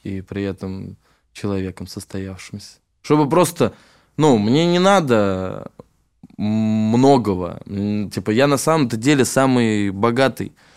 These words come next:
а, человек, потому что я там сын супергероя и святой женщины. А, мне нужно просто, чтобы у меня, ну, был ресурс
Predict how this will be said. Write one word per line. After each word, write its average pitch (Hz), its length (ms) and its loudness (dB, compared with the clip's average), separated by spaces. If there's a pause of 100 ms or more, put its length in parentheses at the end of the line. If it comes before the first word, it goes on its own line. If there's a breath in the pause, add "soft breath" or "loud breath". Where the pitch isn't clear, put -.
(140)
а, 101 280 0
человек, 127 540 0
потому 98 340 -6
что - 180 -10
я 98 160 -4
там 98 140 -8
сын 113 240 -2
супергероя 107 800 0
и 98 320 -10
святой 98 420 -6
женщины. 95 540 -8 (420 soft breath)
А, 101 600 0
мне 113 180 0
нужно 120 300 0
просто, 120 340 -6
чтобы 92 380 -8
у 92 40 -4
меня, 98 460 -4 (1400 soft breath)
ну, 120 340 0 (680)
был 156 300 4
ресурс 156 640 2